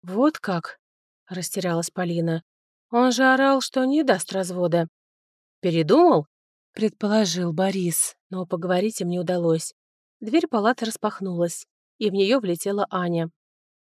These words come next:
«Мама, это правда? Вы с папой разводитесь? Ты его всё-таки довела. Он теперь не захочет дарить мне подарки. Какая же ты жестокая!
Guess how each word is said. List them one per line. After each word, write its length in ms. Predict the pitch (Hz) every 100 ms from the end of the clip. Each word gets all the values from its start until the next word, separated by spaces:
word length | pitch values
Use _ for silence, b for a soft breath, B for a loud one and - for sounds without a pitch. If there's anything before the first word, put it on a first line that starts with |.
| _ -
«Мама, 460 | 262 302 226 226 -
это 220 | - 277
правда? 500 | 294 330 349 208 160 _ _
Вы 100 | 214
с 80 | 247
папой 260 | 320 302 240
разводитесь? 760 | 269 254 330 302 247 185 - _ _ -
Ты 200 | 320 285
его 180 | 190
всё-таки 460 | 190 - 294 285 302
довела. 580 | 240 302 330 311 220 170 _ _ _
Он 140 | 320 311
теперь 300 | 302 330 311
не 120 | 320
захочет 480 | 311 330 392 320 214
дарить 300 | 247 311 -
мне 140 | 269
подарки. 640 | 294 320 311 254 - 196 - _ _ _ -
Какая 380 | - - 370 277
же 100 | 254
ты 140 | 254
жестокая! 760 | 220 233 - 285 269 - 180